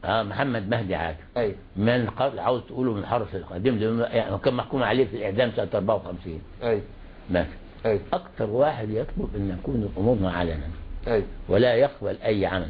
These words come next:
Speaker 1: وإحنا في عملنا كله لا نقبل عمل سري. ومن الأساس الذين إن إحنا متفقين عليه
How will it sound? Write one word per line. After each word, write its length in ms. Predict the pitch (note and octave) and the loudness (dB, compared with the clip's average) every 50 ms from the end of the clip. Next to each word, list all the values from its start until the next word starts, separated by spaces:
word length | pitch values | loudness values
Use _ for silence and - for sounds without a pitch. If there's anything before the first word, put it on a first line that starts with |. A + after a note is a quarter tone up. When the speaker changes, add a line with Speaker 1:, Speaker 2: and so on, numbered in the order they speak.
| D#2 F#2+ | 0 4
Speaker 1:
وإحنا 320 | A#2 D3+ - - G#2 F#2 | 4 4 4 2 -2 0
في 140 | D#2+ E2 G#2+ | 0 0 0
عملنا 440 | - E2+ F#2+ A#2 C3 C3 G2 F2+ G2 - | 0 2 2 4 4 4 4 2 2 2
كله 240 | C3 B2+ A#2 A2+ G#2+ - - - - - - - | 4 4 4 4 2 -2 -8 -14 -16 -8 0 4
لا 340 | B2 D3 E3+ F3+ E3+ D3 C3+ | 6 6 8 8 6 6 4
نقبل 360 | C#3 D3 C#3+ - A2 G#2+ G#2 | 4 2 0 0 -2 -2 0
عمل 240 | G2 G#2 G2 E2+ F2 - - | 0 0 -2 -2 -6 -8 -10
سري. 80 | - - - - - - - - - - - - - - - - - - | -12 -14 -14 -16 -18 -16 -16 -16 -16 -14 -14 -14 -14 -14 -14 -6 0 2
ومن 260 | G2 F#2+ G#2+ B2+ C3 | 4 6 6 6 6
الأساس 640 | C3 - - - A#2 A2+ - - E3+ F#3 F3+ - - - - - - - - - G#2 | 6 4 2 2 2 2 6 6 6 6 6 4 0 -6 -14 -20 -20 -18 -10 -4 0
الذين 400 | G#2+ G#2 A2 A#2 C3+ D3+ C#3+ A#2+ | 2 4 4 6 6 4 2 2
إن 340 | G#2+ - - G2+ G#2+ G#2+ | 0 0 -2 0 0 0
إحنا 280 | A#2 - - G#2 G2+ F2 - - - | 0 0 0 0 0 0 -2 -4 -6
متفقين 720 | F#2+ F2+ G#2+ G2+ - - - F#2 F#2 G2+ - C#3 D3 C3 | -4 -2 -2 -4 -2 0 0 0 0 0 2 2 4 4
عليه 340 | G#2 A2 B2 C#3+ F3 F#3 | 4 4 6 6 6 4